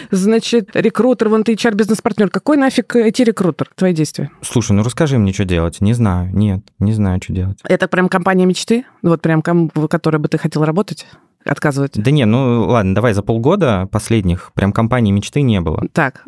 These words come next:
Speaker 1: супер, отлично. <laughs> Во-, компании мечты не было. Теперь возник шаг назад. Почему не было компании мечты? Как так вышло, что ты,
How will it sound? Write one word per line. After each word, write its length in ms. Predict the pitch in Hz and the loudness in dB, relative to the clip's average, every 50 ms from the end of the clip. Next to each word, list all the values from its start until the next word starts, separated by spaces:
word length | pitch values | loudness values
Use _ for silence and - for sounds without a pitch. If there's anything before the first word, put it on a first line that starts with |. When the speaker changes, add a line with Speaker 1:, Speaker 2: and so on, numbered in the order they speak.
| - - | -18 -14
Speaker 1:
супер, 440 | - - - 185 170 151 156 156 156 - - | -12 -2 0 0 2 2 0 -2 -4 -4 -2
отлично. 560 | 185 208 - - 170 180 - - - - 226 - 233 - 240 220 | -2 -2 0 0 0 0 -2 -4 -6 -4 -2 -2 -2 -2 0 2
<laughs> 300 | - 320 - - 262 - | 0 2 2 0 -4 -4
Во-, 220 | - 156 165 180 - - | -4 -2 -2 0 -2 -2
компании 400 | - - 185 185 - 254 294 262 | -2 -2 -2 0 2 0 2 2
мечты 260 | 220 208 196 - - 240 | 2 2 0 0 -2 0
не 80 | 202 175 | 0 0
было. 100 | 147 147 | 0 0
Теперь 200 | - - 247 285 | 0 -2 0 2
возник 300 | 254 226 220 190 - - - - - - | 2 0 0 -4 -6 -8 -14 -20 -20 -16
шаг 320 | - - - 269 262 - - | -12 -4 -2 -2 -2 0 0
назад. 380 | 254 277 262 208 196 151 - - - - - - - - | 0 0 2 2 0 0 -2 -6 -14 -20 -20 -20 -14 -6
Почему 340 | - - - - 269 302 330 | -4 -4 -2 0 0 2 2
не 140 | 269 220 | 2 2
было 160 | 180 175 170 160 | 2 2 0 0
компании 420 | - 165 156 151 147 147 139 135 | 0 0 0 0 0 0 0 0
мечты? 400 | 131 131 131 - - - - 143 - _ _ _ _ | 0 -2 -4 -8 -10 -10 -12 -12 -12 _ _ _ _
Как 220 | - 247 - - | -2 -2 0 0
так 160 | - 196 - | -2 -2 0
вышло, 420 | 196 185 269 359 - - 190 165 147 | 2 2 2 2 0 0 -2 -2 -2
что 300 | 151 - - - 180 175 | -4 -6 -2 0 0 0
ты, 420 | 165 _ - 240 226 190 147 135 | 0 _ 0 2 4 2 2 0